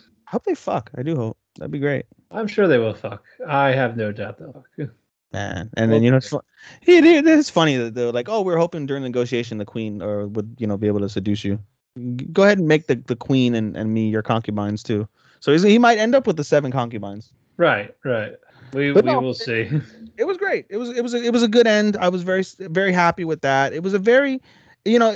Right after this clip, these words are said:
Speaker 1: it felt like a mediocre anime, and it closed better than I expected.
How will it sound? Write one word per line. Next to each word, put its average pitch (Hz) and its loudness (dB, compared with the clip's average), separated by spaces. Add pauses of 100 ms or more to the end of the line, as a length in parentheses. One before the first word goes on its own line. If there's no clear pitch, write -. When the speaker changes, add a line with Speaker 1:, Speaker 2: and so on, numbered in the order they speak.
(120)
Speaker 1:
it 185 0
felt 233 2
like 214 2
a 185 -4
mediocre 170 0
anime, 160 -4
and 143 -4
it 139 -2
closed 160 2
better 131 4
than 123 -4
I 101 -6
expected. 117 -4